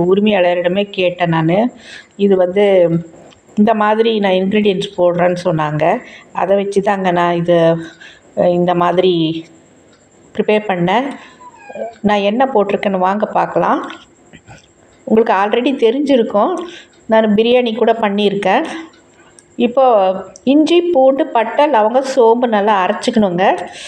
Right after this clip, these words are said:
அரைச்சி எண்ணெய் போட்டு வி-, அந்த விழுதை நல்லா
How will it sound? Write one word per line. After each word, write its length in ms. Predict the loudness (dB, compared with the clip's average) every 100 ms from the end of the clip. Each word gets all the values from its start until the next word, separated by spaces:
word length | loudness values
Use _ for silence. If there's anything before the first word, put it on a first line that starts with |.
| -18 -8
அரைச்சி 480 | -2 0 0 0 0 2
எண்ணெய் 340 | 2 0 -2 0
போட்டு 220 | 2 2 2
வி-, 160 | 2 2 2 0 -4 -6 -2
அந்த 180 | 0 2
விழுதை 320 | 2 2 0
நல்லா 320 | 0 -2 -2